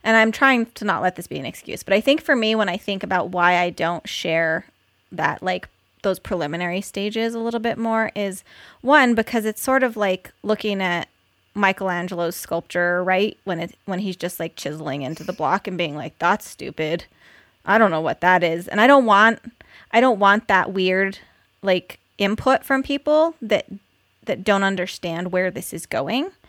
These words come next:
So I think that's part of it. And another part is that is one stage of the process where I let myself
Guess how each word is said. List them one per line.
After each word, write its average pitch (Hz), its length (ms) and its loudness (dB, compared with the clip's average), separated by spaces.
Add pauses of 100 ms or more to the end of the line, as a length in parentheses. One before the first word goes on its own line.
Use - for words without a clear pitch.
(380)
So 185 340 0
I 190 120 0
think 214 200 -2
that's 190 200 0
part 185 240 -2
of 202 100 -2
it. 226 240 2 (680)
And 220 100 0
another 214 300 2
part 247 300 0
is 220 240 -2
that 208 200 4
is 220 300 -4 (120)
one 190 440 -2
stage 170 560 -6
of - 120 -12
the 160 80 -10
process - 720 -6 (420)
where 202 240 2
I 196 160 2
let 180 280 0
myself 175 640 -4